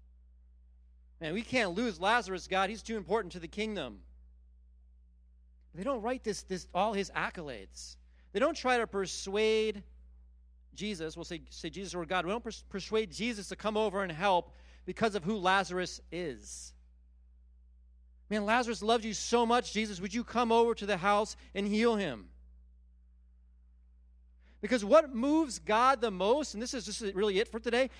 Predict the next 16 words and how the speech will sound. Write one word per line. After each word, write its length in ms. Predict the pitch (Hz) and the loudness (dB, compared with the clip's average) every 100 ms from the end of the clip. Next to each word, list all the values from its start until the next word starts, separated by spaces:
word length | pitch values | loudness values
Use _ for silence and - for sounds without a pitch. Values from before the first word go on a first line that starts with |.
| - - | -18 2
what 140 | 240 | 4
moves 320 | 208 330 247 | 6 4 2
God 360 | - 226 254 285 | 4 6 8 6
the 100 | 233 | 2
most 440 | 175 185 285 - | 2 4 4 2
is 120 | 208 | -6
not 220 | 196 285 254 | 2 2 4
your 180 | 269 | 2
love 300 | 220 214 254 | 4 4 4
for 160 | 208 208 | 0 -2
him, 220 | 196 247 | 0 0
but 100 | 220 | 0
his 240 | 196 247 185 | 0 -2 2
love 240 | 220 202 | 2 2
for 140 | - | -4
you. 320 | 185 214 190 | -6 -2 -4